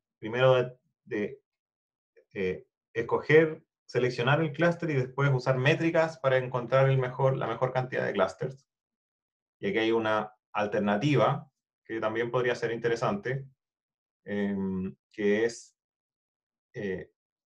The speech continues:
usar un número grande y dejar que el modelo decida cuántos necesita en realidad,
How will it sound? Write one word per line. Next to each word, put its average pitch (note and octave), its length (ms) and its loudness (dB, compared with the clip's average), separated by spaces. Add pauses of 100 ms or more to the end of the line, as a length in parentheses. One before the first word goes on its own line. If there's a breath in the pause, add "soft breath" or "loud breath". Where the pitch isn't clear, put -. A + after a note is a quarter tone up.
(140)
usar B2+ 340 2
un B2 100 0
número A#2+ 300 2
grande A#2 560 2 (720)
y G#2 80 -8
dejar A2+ 260 0
que B2 80 0
el G#2 60 0
modelo G#2 340 4
decida B2 400 2
cuántos C3 400 0
necesita - 720 -10
en F#2+ 100 -12
realidad, F2 540 -2